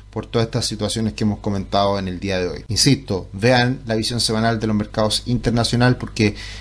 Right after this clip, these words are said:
eh, hay ahí un análisis de lo que han sido las tasas en el último tiempo y eso ha golpeado mucho a todos los mercados en todas las dimensiones. Y precisamente hablando de los multifondos, podemos ver que el multifondo E la última semana cayó cerca de un uno coma ocho por ciento. En octubre cae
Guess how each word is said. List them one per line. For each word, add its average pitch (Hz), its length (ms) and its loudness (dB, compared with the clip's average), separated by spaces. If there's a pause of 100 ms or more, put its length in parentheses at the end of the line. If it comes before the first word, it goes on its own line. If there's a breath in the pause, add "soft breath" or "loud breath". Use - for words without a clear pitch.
(140 loud breath)
eh, 104 220 2
hay 123 160 6
ahí 123 160 6
un 123 140 6
análisis 120 520 4
de 113 100 0
lo 107 120 2
que 107 80 0
han 110 100 2
sido 117 200 0
las 113 180 -2
tasas 113 480 0
en 104 80 -2
el 104 140 0
último 101 320 -2
tiempo 120 280 0
y 110 100 2
eso 107 160 0
ha - 20 2
golpeado 101 420 2
mucho 110 400 4 (420 loud breath)
a 117 140 4
todos 127 240 6
los 127 100 2
mercados 127 800 0
en 107 200 -4
todas 135 260 6
las 123 120 4
dimensiones. 113 800 0
Y 151 120 8
precisamente 139 880 2
hablando 120 640 4 (240 loud breath)
de 120 200 4
los 117 120 6
multifondos, 127 840 2 (220)
podemos 123 320 4
ver 120 200 2
que 117 100 -6
el 110 60 -4
multifondo 113 640 0
E 127 160 6
la 120 80 4
última 117 360 0
semana 117 400 0
cayó 110 280 2
cerca 110 320 0
de 104 60 2
un 107 100 2
uno 113 180 4
coma 98 220 2
ocho 110 200 2
por - 140 -6
ciento. - 420 2
En 107 60 6
octubre 127 460 4
cae 131 340 4